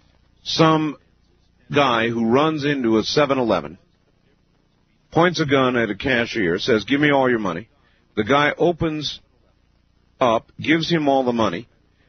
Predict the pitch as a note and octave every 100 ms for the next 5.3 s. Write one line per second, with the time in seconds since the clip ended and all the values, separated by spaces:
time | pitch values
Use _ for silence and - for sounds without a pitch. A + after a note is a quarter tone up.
0 | _ A2+ A#2+ D#3+ E3 - D3+ C#3+ - C3
1 | B2 G#2+ G2+ B2+ A#2 A2+ C3 A2+ - A#2
2 | G#2+ B2 B2+ C#3 G#2 G2+ B2+ - - A2+
3 | G2 F#2+ G2+ F#2 - A2 D2+ - _ _
4 | _ _ - G#2+ E2+ C2 A#1+ - B1+ A#1+
5 | A#1+ B1+ F2